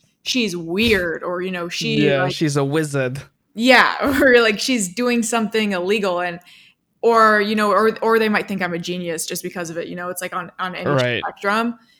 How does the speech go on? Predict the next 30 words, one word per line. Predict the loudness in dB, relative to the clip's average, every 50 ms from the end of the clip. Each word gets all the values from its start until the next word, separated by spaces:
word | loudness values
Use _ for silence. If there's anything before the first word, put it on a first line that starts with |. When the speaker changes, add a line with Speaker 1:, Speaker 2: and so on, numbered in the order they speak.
| _ _ _ -4
Speaker 1:
And | -2 -2
it's | 0 0 2
Speaker 2:
Mm-hmm. | 2 2 2 2 0 -4
Speaker 1:
like, | -6 -10 _ _ _ _ _ _ _ -14 _
for | -2 -2
example, | 0 0 -2 -4 -4 -4 -6 -6 -6
that, | -2 2 2 4 4 2 0 -2 -4 -10 -20 _ _ _ _ _
um, | -6 -4 -4 -2 -2 -4 -4 -4 -6 -8 -10 -12 _ _ _ _ _ _ _
without, | -6 -4 -2 0 0 0 0 -2 -6 -14 _ -8 -4
that | 0 0 0 0
goes | -2 -2 -4 -4 -4
for | -4 -4 -2 -2 -2 -2 -2 -4
ex-, | -6 -8 -10 -16 _ _ _ _ _ _ -20
for, | -12 -6 -4 -2 -2 0 0 0 -2 -2 -4 -4
um, | -4 -4 -6 -6 -6 -8 -8
like, | -8 -8 -10 -12 _ _ _ _ -10
a-, | -10 -10 -8 -6
any, | -6 -4 -4 -4 -6 -8 -6 -6
any | -4 -4 -2
other | -2 -4 -4
race | -4 -2 -2 -4 -2 -2 -4 -6 -6 -6
besides | -8 -10 -8 -6 -6 -6 -4 -6 -6 -8 -10
being | -12 -12 -10 -10 -8
white, | -6 -6 -6 -6 -6
any | -8 -8 -6 -6
other | -6 -6 -6 -8
sexuality | -8 -10 -10 -12 -10 -10 -8 -8 -6 -6 -8 -10
than | -10 -10 -10
being | -12 -12 -12 -12
straight, | -14 -8 -6 -6 -6 -6 -6